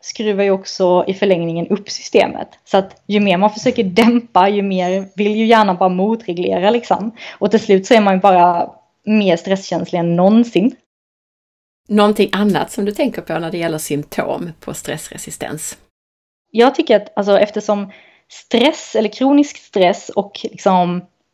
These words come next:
Speaker 1: att man har liksom en förhöjd kortisolstimulering, det är liksom, det påverkar hela kroppen, och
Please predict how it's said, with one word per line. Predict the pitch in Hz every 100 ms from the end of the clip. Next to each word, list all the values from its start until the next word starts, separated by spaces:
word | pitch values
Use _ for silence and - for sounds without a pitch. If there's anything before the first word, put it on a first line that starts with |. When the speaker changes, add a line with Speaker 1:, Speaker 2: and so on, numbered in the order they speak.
| _
Speaker 1:
att | 185 190 - -
man | 190 190
har | 190
liksom | 175 180
en | 170
förhöjd | - 160 190 196 190 175 _ _ _ 190 190 190 202 220
kortisolstimulering, | 220 220 - _ - 190 180 175 175 220 262 - - - -
det | 240
är | 294
liksom, | 233 - 185 180
det | 202
påverkar | 262 285 196 190 180 175
hela | - - 214 180
kroppen, | - 190 190 - 180 208 233 240
och | 208 202 196